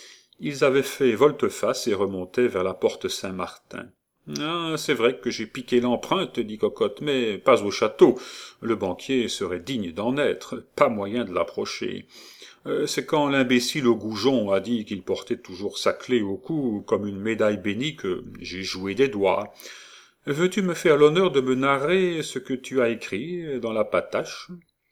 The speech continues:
Il passait sous un réverbère. Picpus plongea sa main dans les profondeurs de sa poche et en retira son calepin qu'il ouvrit. Une page entière était chargée d'écriture.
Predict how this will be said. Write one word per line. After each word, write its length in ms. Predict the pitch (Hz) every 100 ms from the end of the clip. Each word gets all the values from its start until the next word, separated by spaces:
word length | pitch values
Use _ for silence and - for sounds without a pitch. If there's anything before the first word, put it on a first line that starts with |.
| _ _ _ - - _ 127
Il 160 | 123
passait 440 | 123 117 - 156 143
sous 240 | - 104
un 60 | 101
réverbère. 680 | 110 107 98 95 90 - - _ - - _ _ _
Picpus 720 | 110 - _ 127 127 - - - 82 -
plongea 500 | 104 101 92 101 98
sa 220 | - 98
main 280 | 117 107 92
dans 140 | 87
les 100 | 90
profondeurs 680 | - 123 - 110 107 117 104
de 120 | 92
sa 180 | - 107
poche 400 | - 185 185 - - - -
et 140 | 123
en 80 | 120
retira 920 | 120 110 101 98 117 135 131 123 107 101
son 320 | - 104 98
calepin 500 | - 104 101 95 87
qu'il 240 | - 113 107
ouvrit. 380 | 95 90 90 _ _ - - _ _
Une 180 | 135 131
page 380 | - 135 110 123
entière 580 | 147 - - 175 185 123
était 220 | - 104
chargée 500 | - 113 101 113 101
d'écriture. 800 | 120 120 107 - - - -